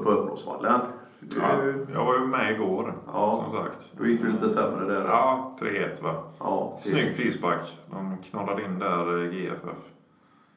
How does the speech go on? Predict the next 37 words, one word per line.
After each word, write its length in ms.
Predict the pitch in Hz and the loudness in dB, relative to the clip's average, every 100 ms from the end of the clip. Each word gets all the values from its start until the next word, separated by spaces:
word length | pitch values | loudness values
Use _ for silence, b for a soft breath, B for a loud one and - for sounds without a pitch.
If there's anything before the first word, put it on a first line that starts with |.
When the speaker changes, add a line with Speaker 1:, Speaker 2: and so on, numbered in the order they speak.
| b b - | b b -10
Speaker 1:
Ja, 440 | 110 127 151 196 196 151 143 131 131 | 2 6 6 6 2 -2 -8 -10 -6
Speaker 2:
Eh. 60 | |
Speaker 1:
han 140 | 139 147 | 0 2
hade 120 | 151 | 4
ju 60 | |
även 260 | 170 139 135 | 2 2 2
assist 500 | 131 - 117 - - | 2 0 -2 -4 -6
i 80 | - | -6
första 380 | 139 - 95 95 | -6 -8 -6 -4
målet, 280 | 95 - 151 | -4 -2 -2
den, 340 | 131 120 120 | -2 -2 -4
eh, 60 | 117 | -2
vänsterfotade 760 | 131 - 117 98 98 98 98 | -2 -2 -6 -6 -6 -4 -4
G 140 | 104 101 | -2 -4
F 140 | 85 85 | -4 -6
F-backen 400 | 82 87 98 98 | -6 -6 -8 -8
här. 120 | 107 | -4
Riktigt 340 | 131 131 - 170 | -4 -4 -4 0
bra 180 | 165 | 2
vänsterfot. 420 | 139 117 - - - | 2 2 -2 -6 -6
Speaker 2:
Mm. 440 | - - - - B B B B B B | -8 -12 -14 -18 B B B B B B
Speaker 1:
Ganska 280 | 135 131 113 | 0 2 2
medioker 420 | 107 127 - - | 4 4 2 0
match 240 | 104 - - | -2 -4 -4
annars, 240 | - - - - | -4 -6 -8 -8
eh, 260 | 101 - - | -6 -6 -8
tycker 220 | - - | -12 -10
jag. 320 | - - 160 156 | -8 -6 0 2
Speaker 2:
God 100 | 160 | 4
kaka 300 | 165 - 143 | 2 2 0
och 140 | 156 | 0
gott 180 | 156 156 | -2 -2
kaffe. 320 | 165 - 110 - - | -2 -2 -6 -8 -4
Speaker 1:
Ja, 500 | - 120 - - - - - - - - - | 2 4 4 0 -8 -16 -20 -18 -14 -10 2
trevligt 320 | 165 123 120 | 4 6 4
sällskap. 460 | 147 - 110 - - | 2 0 2 4 4
Speaker 2:
Ja. 260 | - - | 0 -2